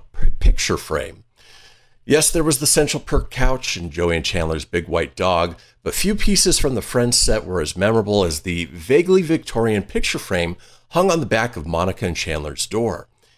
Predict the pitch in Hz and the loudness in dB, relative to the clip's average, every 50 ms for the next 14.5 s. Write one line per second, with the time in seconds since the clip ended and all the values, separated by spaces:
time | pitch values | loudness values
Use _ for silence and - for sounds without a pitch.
0 | _ _ - - - - - 104 92 92 - - - - - 92 90 - - - | _ _ -10 -10 -4 0 0 0 0 0 -4 -8 -8 -6 -4 -4 -4 -4 -2 0
1 | 139 147 147 127 123 - - 107 120 120 107 - - - - - 95 95 98 98 | 0 0 0 0 -2 -2 0 0 0 0 0 -2 -4 -4 -2 -2 -2 0 0 0
2 | 95 - - 95 - - - - 92 87 82 78 73 - - 101 87 - 95 92 | -2 -2 -4 -4 -4 -2 -2 0 0 0 -2 -2 -4 -6 -8 -6 -6 -4 -4 -4
3 | 82 82 76 - - - 107 98 92 92 - - - _ _ _ _ _ - - | -4 -4 -6 -8 -6 -2 0 0 0 0 -2 -6 -18 _ _ _ _ _ -14 -8
4 | 87 101 131 175 208 196 175 175 165 156 139 - - - 139 127 123 95 87 - | -4 0 0 0 0 0 -2 -2 -2 0 0 -2 -2 0 0 -2 -2 -2 -2 -2
5 | 92 120 165 190 196 160 131 92 82 80 80 78 78 78 76 73 78 76 76 - | -2 -2 -2 -2 -2 0 0 0 0 -2 -2 -4 -6 -4 -2 -2 -2 -2 -2 -4
6 | - - 87 82 80 80 80 - - _ _ _ _ - - - 78 - - - | -6 -4 -2 0 0 -2 -4 -6 -12 _ _ _ _ -10 -10 -8 -8 -10 -8 -4
7 | - - 143 131 - - - 131 127 - - - 87 - - - - 78 76 82 | -2 0 0 2 4 4 4 4 2 -2 -6 -10 -8 -4 -4 -4 -4 -4 -2 -2
8 | 87 87 92 98 98 85 73 - - _ _ _ _ _ _ _ _ _ _ - | 0 0 0 0 -2 -4 -6 -10 -12 _ _ _ _ _ _ _ _ _ _ -6
9 | 92 82 82 82 82 85 95 101 104 101 95 90 90 - - - 113 104 101 98 | -4 -2 -2 0 0 2 2 2 2 2 0 -2 -2 -2 0 2 2 2 2 2
10 | 92 95 101 95 87 80 95 98 110 120 120 117 120 - 85 80 78 78 71 76 | 2 0 0 -2 -2 -4 -4 -4 -2 -2 -4 -4 -4 -6 -6 -4 -4 -4 -2 -2
11 | 73 76 71 73 73 76 87 104 110 107 101 101 - - - - _ _ _ _ | -2 -4 -4 -8 -6 -2 2 2 4 4 2 0 -2 -6 -20 -20 _ _ _ _
12 | _ _ _ _ _ - - 151 151 - - 160 151 147 147 120 92 107 92 - | _ _ _ _ _ -2 0 0 0 2 2 2 2 2 0 -2 -4 -8 -10 -10
13 | - 87 95 117 156 214 190 - - 92 90 90 - 104 95 - 104 90 78 80 | -8 -2 0 2 2 2 0 -2 -4 -4 -4 -4 -4 -8 -6 -4 -4 -4 -4 -4
14 | 76 73 71 - 90 82 87 98 98 | -6 -6 -6 -4 -4 -4 -4 -6 -10